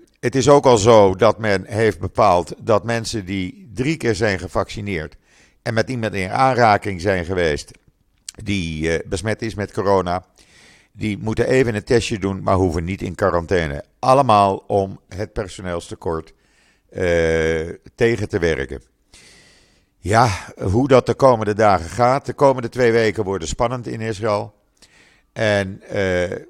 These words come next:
het zou zomaar kunnen dat, eh, ja, men, men tot andere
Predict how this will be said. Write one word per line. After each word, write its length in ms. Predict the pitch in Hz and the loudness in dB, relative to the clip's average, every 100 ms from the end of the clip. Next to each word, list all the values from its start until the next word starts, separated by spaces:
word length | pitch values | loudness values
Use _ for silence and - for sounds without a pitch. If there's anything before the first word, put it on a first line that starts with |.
| _ | _
het 160 | _ 98 | _ -6
zou 160 | - 85 | -4 -2
zomaar 340 | 101 90 90 | -2 -2 -4
kunnen 380 | - 92 87 85 | -4 -4 -4 -4
dat, 360 | 85 87 - 107 | -4 -4 -6 -4
eh, 220 | 90 82 78 _ _ _ _ _ _ _ _ _ _ | -2 -2 -8 _ _ _ _ _ _ _ _ _ _
ja, 420 | _ 87 95 90 80 - | _ -8 -6 -6 -10 -18
men, 420 | 95 95 92 95 | -12 -8 -8 -10
men 240 | 95 95 85 | -10 -10 -8
tot 320 | 101 87 - | -8 -8 -10
andere 560 | - 98 87 95 85 | -10 -8 -6 -2 -4